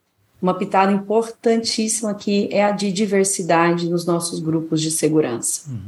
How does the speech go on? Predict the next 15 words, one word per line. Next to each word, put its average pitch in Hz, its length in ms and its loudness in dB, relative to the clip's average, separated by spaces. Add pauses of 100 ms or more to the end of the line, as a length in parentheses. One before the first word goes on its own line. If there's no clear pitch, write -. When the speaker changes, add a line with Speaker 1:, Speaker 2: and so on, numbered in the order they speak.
(120)
Speaker 1:
Quando 175 100 0
a 175 40 4
gente 175 120 -2
formar 185 400 2
um 180 80 0
time, 147 560 -2 (500)
porque 202 480 0
a 196 100 4
gente 226 260 2
só 208 140 2
vai 220 240 2
conseguir 220 380 -2
resolver 185 360 0
os 175 120 -2
problemas 165 760 0